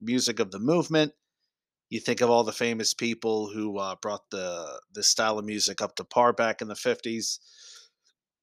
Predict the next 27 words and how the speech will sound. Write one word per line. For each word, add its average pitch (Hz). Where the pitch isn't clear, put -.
The 160
Jackson 147
Rockabillys 117
makes 104
a 107
lot 98
of 90
sense. -
I 135
think 170
this 151
is 135
a 123
name 127
that's 113
sort 127
of 92
sticking 110
out 104
to -
me. 127
I'd 135
probably 214
give 127
it 98
a -
four. 95